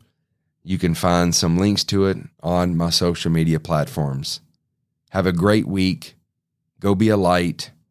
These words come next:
If you don't have a story, go get one this week. I wanna hear from you. You can email me at randy at randy goudeau dot com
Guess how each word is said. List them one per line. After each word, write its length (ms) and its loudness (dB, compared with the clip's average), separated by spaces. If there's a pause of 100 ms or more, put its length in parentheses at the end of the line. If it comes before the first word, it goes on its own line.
(1120)
If 140 -18
you 80 0
don't 160 4
have 180 0
a 60 0
story, 520 0 (640)
go 140 2
get 360 0
one 520 0 (140)
this 320 -2
week. 460 -4 (400)
I 60 -4
wanna 200 0
hear 280 0
from 260 0
you. 340 -2
You 140 -4
can 200 -6
email 340 2
me 140 2
at 80 0
randy 380 2
at 60 0
randy 260 0
goudeau 360 2
dot 260 -4
com 540 0